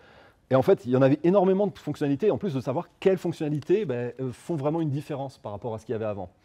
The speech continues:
Et pareil pour cinq point un qui est sorti. Donc au lieu de me concentrer sur ce qui va sortir,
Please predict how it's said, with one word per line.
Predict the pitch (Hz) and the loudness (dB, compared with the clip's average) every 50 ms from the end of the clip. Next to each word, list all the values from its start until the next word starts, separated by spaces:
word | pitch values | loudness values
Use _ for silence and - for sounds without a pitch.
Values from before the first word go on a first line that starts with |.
| _ _ - - - - - - _ _ - | _ _ -20 -20 -20 -20 -20 -20 _ _ -2
Et | 135 | 2
pareil | - 127 131 185 - | 2 4 4 4 2
pour | - 135 - | 0 -4 -2
cinq | - 185 185 139 | 0 -2 0 2
point | 156 165 - | 0 0 2
un | - 139 143 143 - _ _ | 2 0 0 -2 -6 _ _
qui | - - | -4 -4
est | 117 | -4
sorti. | - - 117 - - 120 110 107 _ _ - - - - _ _ - | -4 -4 -8 -6 -6 -8 -8 -8 _ _ -20 -20 -20 -20 _ _ -4
Donc | - 139 139 - | -2 -2 0 2
au | 175 180 | 2 2
lieu | 180 202 214 | 2 2 0
de | 190 | 0
me | 180 170 | 0 -2
concentrer | 175 - - - 202 - 196 185 - 202 | -2 -4 -10 -10 -8 -6 -6 -4 -2 -2
sur | 190 - 143 - | -2 -2 -4 -12
ce | - - | -12 -14
qui | - - 196 | -6 -2 2
va | 170 190 175 | 4 4 4
sortir, | - 175 156 - - - 180 214 208 160 | 4 -2 -4 -4 -2 2 2 2 2 0